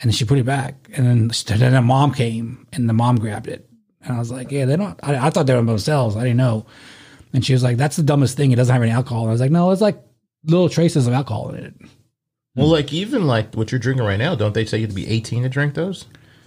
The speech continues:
Speaker 1: Um, some of them do have an eighteen.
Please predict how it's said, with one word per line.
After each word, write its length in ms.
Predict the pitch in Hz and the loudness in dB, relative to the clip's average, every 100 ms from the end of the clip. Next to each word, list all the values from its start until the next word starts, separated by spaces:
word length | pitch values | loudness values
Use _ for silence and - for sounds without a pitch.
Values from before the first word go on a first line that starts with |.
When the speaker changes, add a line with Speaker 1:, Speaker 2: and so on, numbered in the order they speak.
| _ _ - | _ _ -2
Speaker 1:
Um, 600 | 143 151 147 139 120 104 - - _ _ _ _ _ _ _ _ _ _ _ _ _ _ _ _ _ _ _ _ _ _ _ _ _ _ _ _ _ _ _ _ _ _ _ | 0 2 4 4 2 0 -2 -20 _ _ _ _ _ _ _ _ _ _ _ _ _ _ _ _ _ _ _ _ _ _ _ _ _ _ _ _ _ _ _ _ _ _ _
some 260 | - 175 | -4 -2
of 100 | 202 | 0
them 120 | 190 139 | 0 0
do 140 | 160 | 0
have 280 | 147 147 143 | 0 0 0
an 100 | 139 | 0
eighteen. 600 | 131 131 135 143 156 | 0 -2 -2 0 0